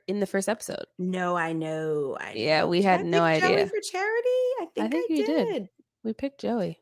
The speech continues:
Speaker 1: We were
Speaker 2: I
Speaker 1: like,
Speaker 2: think
Speaker 1: "Oh,
Speaker 2: I
Speaker 1: hands
Speaker 2: did.
Speaker 1: down."
Speaker 2: Yeah,
Speaker 1: At
Speaker 2: yeah.
Speaker 1: the time.
Speaker 2: But no, it's
Speaker 1: Anyway.
Speaker 2: weird. Like, if I'm picking off of just the first night, just because this is, like, my tradition, like, you pick your final four and then you just have a random, like,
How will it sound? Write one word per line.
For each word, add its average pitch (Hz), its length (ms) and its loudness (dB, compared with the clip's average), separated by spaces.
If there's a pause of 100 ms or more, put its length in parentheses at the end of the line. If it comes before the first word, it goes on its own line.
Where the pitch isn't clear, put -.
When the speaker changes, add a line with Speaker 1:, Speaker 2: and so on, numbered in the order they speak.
(120)
Speaker 1:
We 208 60 -6
were 165 60 -4
Speaker 2:
I - 20 -6
Speaker 1:
like, 135 100 -10
Speaker 2:
think - 220 -2
Speaker 1:
"Oh, - 20 -6
Speaker 2:
I 160 40 -6
Speaker 1:
hands 175 320 0
Speaker 2:
did. - 40 -18
Speaker 1:
down." 160 540 2 (360)
Speaker 2:
Yeah, 180 420 0 (340)
Speaker 1:
At - 40 -10
Speaker 2:
yeah. 170 220 2
Speaker 1:
the 160 60 -6
time. - 260 -6 (100)
Speaker 2:
But 269 140 6
no, 294 300 4
it's 240 140 2
Speaker 1:
Anyway. 233 280 8
Speaker 2:
weird. 240 180 6
Like, 240 380 8 (220)
if 254 160 6
I'm 285 240 6
picking 302 400 -2
off 240 240 8
of 220 120 -6
just 233 220 2
the 226 80 0
first 214 460 2
night, 190 360 2
just - 340 -4
because 214 260 0
this 208 180 0
is, 214 140 -2
like, 180 180 2
my 175 160 -2
tradition, 160 560 -6
like, 135 240 -8
you 170 80 -12
pick 190 260 -8
your 175 80 -6
final 165 300 -2
four 170 240 0
and 180 240 -2
then 175 120 -2
you 170 100 -4
just 170 220 -6
have 160 180 0
a 165 60 -2
random, 160 580 -4
like, 147 280 -8